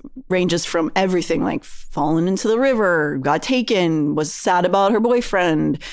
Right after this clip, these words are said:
committed suicide. So in a lot of the searching became completely grassroots.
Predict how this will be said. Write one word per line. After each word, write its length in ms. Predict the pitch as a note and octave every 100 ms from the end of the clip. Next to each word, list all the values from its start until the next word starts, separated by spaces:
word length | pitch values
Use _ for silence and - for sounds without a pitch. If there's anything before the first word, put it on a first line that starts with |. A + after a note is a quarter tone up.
| - - - - _ _ -
committed 260 | F3+ G#3+ A#3
suicide. 520 | C#4 B3+ F3 F3 -
So 360 | - G3 F#3 - - -
in 440 | - - A3 A3+ - - - - -
a 60 | G#3+
lot 200 | G#3 A#3
of 80 | B3+
the 100 | B3
searching 440 | C4 C4 G#3 F#3+
became 340 | F3+ A3+ F3+
completely 460 | E3 F3+ F3 D3+ F3+
grassroots. 840 | A#3 A3+ A#3 - C#3+ A#2+ - -